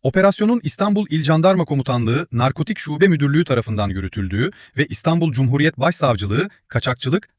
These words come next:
Narkotik ve Ekonomik Suçlar Soruşturma Bürosu tarafından koordine edildiği bildirildi. Ancak dosyada gizlilik kararı bulunuyor. Bu nedenle operasyonun tam olarak neye dayandığı, kim tarafından başlatıldığı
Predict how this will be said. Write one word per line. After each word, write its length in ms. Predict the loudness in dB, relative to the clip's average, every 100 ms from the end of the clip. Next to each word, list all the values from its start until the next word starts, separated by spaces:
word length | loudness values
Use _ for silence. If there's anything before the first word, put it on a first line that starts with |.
| -2
Narkotik 560 | 0 0 -2 -4 -6 _
ve 60 | -6
Ekonomik 420 | -2 0 0 0
Suçlar 320 | -4 -2 -2
Soruşturma 560 | 0 -4 -4 -2 -2 0
Bürosu 220 | -2 -2
tarafından 480 | -4 -4 -2 -4 -4
koordine 500 | -2 0 0 0 0
edildiği 380 | 0 -4 -6 -10
bildirildi. 440 | -10 -10 -12 -14 -20 _ _ -2
Ancak 400 | 2 2 0 -2
dosyada 320 | 0 2 0
gizlilik 420 | 0 0 0 0
kararı 360 | 0 0 -2 -6
bulunuyor. 360 | -8 -8 -10 -16 _ -20 _
Bu 120 | 0
nedenle 340 | 2 2 0
operasyonun 580 | 0 -2 0 0 0 -2
tam 220 | -2 0
olarak 320 | 2 2 0 -2
neye 320 | -2 0 0
dayandığı, 520 | 0 0 -4 -6 -8 -10 _ _ -2
kim 160 | -2
tarafından 500 | 0 -2 -2 -2 -2
başlatıldığı 640 | -2 -4 -8 -6 -4 -4